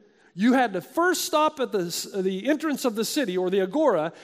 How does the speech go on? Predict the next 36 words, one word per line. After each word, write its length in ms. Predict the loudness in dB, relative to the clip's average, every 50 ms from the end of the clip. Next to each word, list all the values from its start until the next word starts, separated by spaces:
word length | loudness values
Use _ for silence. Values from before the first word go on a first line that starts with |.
| -12 -8
and 100 | -4 -2
you 80 | 0 0
had 120 | 0 0
to 60 | 0
burn 280 | 0 0 2 2 2 2
incense 460 | 0 -2 -2 -2 -2 -4 -4 -4 -6
to 100 | -6 -6
Caesar. 500 | -4 -2 -2 -2 -2 -2 -4 -4 -8 -10 -12 -18 -20 _ _ _ _ _ _ -20 -20 -20 -10 -2
And 80 | 2 2
if 120 | 2 2
you 100 | 2 -2
refused 440 | -2 -2 -2 2 4 4 4 4 4
to 40 | 2
burn 220 | 2 2 2 0
incense 340 | 0 -2 -2 -2 -4 -4 -4
to 100 | -4 -6 -6
Caesar, 440 | -2 -2 -2 -2 -2 -2 -4 -4
you 160 | -4 -2 -2 0
were 120 | 0 0
not 200 | 0 0 0 2
allowed 320 | 2 2 2 2 2 0
to 80 | 0 0
enter 320 | 0 0 0 -2 -4 -6 -4
the 140 | 0 2 2
agora. 460 | 4 6 6 6 6 6 2 -2 -6 -12 -18 -20 -20 _ _ _ _ _ _ _ _ _ _ _ _ _ _ _ _ _ _ _ _ _ -2
And 260 | 2 4 4 6 6
on 140 | 4 4 4
a 80 | 4
really 260 | 4 6 6 8 8 8
bad 320 | 8 8 6 6 4 4
day, 200 | 2 2 2 2
if 100 | 2 2
they 120 | 2 2
really 260 | 4 6 6 6 6 8
got 260 | 6 4 4 2 -2
ticked, 380 | 2 2 2 2 2 -4 -6